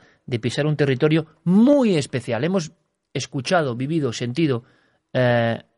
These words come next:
a un hombre que nos cuenta algo, Gonzalo, que es imposible, es decir, que no te puedes creer hoy en día. Y luego veremos a qué nivel de detalle llegó. Eso no era una cosa etérea.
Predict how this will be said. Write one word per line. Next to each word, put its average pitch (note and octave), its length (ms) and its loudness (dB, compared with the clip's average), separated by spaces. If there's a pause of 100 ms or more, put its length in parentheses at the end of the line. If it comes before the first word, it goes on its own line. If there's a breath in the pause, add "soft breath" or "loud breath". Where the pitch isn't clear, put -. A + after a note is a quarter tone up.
a C3+ 80 2
un F3 120 2
hombre F3 360 -2 (520)
que C3+ 120 -8
nos B2 120 -10
cuenta D#3+ 280 -4
algo, D#3 440 -4
Gonzalo, C3+ 320 -4
que C#3+ 100 -6
es C3 80 -8
imposible, A2 420 -6
es G#2 60 -10
decir, G#2 280 -8 (180)
que A#2 120 -18
no A#2 100 -10
te B2 100 -10
puedes C3 280 -8
creer D3 180 -4
hoy B2+ 120 -4
en B2+ 100 -4
día. A2 240 -4 (640)
Y A#2 120 -12
luego D#3 200 0
veremos F3 320 -2
a C3+ 60 -10
qué D#3+ 100 -2
nivel G3 240 2
de F#3 60 0
detalle E3 320 -2
llegó. C3+ 320 -4 (180)
Eso D3+ 280 -8
no E3 60 -4
era F3 100 -4
una D3 160 -4
cosa C#3+ 240 -6
etérea. A2+ 360 -6